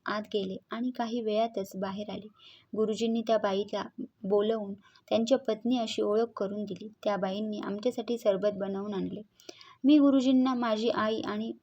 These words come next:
माझी ओळख करून दिली. मी मानवचा विषय काढत असतानाच त्यांनी मला थांबवले आणि मानवबद्दल, त्यांच्या हाताबद्दल जे झाले ते अगदी जसेच्या तसे सांगितले. आई तर काहीच बोलत नव्हत्या. मी बोलले, "गुरुजी, तुम्हाला कसं काय माहीत आम्ही इथे येणार आहोत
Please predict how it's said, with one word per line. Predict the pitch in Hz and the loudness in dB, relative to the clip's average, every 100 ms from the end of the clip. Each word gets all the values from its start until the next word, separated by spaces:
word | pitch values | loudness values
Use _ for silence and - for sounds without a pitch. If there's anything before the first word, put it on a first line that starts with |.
| - | -6
माझी | 233 226 190 202 | -2 -2 -4 -4
ओळख | 208 202 214 - | -2 -2 -4 -4
करून | 202 196 | -4 -4
दिली. | 196 175 208 - - - 254 | -6 -8 -10 -18 -20 -4 4
मी | 262 | 6
मानवचा | 247 240 233 247 | 6 4 2 2
विषय | 226 226 226 | 2 2 2
काढत | 220 196 214 202 | 2 0 2 -2
असतानाच | 208 220 208 196 196 | -2 -4 -2 -4 -4
त्यांनी | 208 202 233 | -2 0 -2
मला | 233 214 214 | 0 0 -2
थांबवले | 214 196 190 185 - | -4 -4 -4 -6 -6
आणि | 196 226 233 | -4 -2 -2
मानवबद्दल, | 208 208 226 220 185 185 190 | 0 0 0 -2 -2 -4 -4
त्यांच्या | 202 202 220 | -6 -4 -4
हाताबद्दल | 202 - 220 202 175 - - - - - 220 | -4 0 0 0 -4 -8 -8 -14 -20 -8 2
जे | 254 254 | 6 6
झाले | 254 220 214 | 6 4 4
ते | 247 | 2
अगदी | 254 247 269 | 2 4 4
जसेच्या | 240 233 277 277 240 | 4 2 2 2 2
तसे | 233 247 | 0 0
सांगितले. | 220 190 180 190 - - - - - - | -2 -4 -6 -8 -12 -14 -18 -18 -2 6
आई | 226 277 | 8 8
तर | 302 285 | 6 6
काहीच | 262 254 247 | 4 4 4
बोलत | 247 233 233 | 4 4 4
नव्हत्या. | 233 226 220 220 | 0 -4 -2 -2
मी | 226 | 0
बोलले, | 214 226 214 196 214 - - - - - | 4 6 4 0 -6 -12 -20 -20 -12 -2
"गुरुजी, | 247 254 269 | 2 4 2
तुम्हाला | 269 247 269 262 | 2 4 4 4
कसं | 226 226 - | 2 2 2
काय | 233 240 | 2 0
माहीत | 226 226 226 | 0 -4 -4
आम्ही | - 208 226 | -2 -2 -2
इथे | 226 240 | -2 -2
येणार | 220 208 208 | -2 -2 0
आहोत | 214 214 208 | 0 0 -4